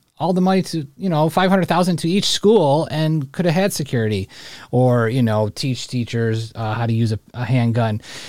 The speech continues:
Um, I would, I mean, I would suggest to have the handgun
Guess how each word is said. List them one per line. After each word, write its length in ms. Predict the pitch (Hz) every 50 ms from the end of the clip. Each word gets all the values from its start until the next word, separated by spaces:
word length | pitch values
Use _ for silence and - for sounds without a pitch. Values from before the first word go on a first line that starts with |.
| - - - - -
Um, 380 | - 117 127 127 120 120 113 - -
I 120 | - 262
would, 140 | 294 269 190
I 160 | - 165 202
mean, 180 | 202 196 185 185
I 140 | 175 208 208
would 140 | 190 175
suggest 380 | - - 143 - 151 139 131 -
to 60 | 143
have 280 | 120 135 139 135 127 117
the 80 | 127
handgun 520 | 110 - 127 143 139 135 127 123 120 117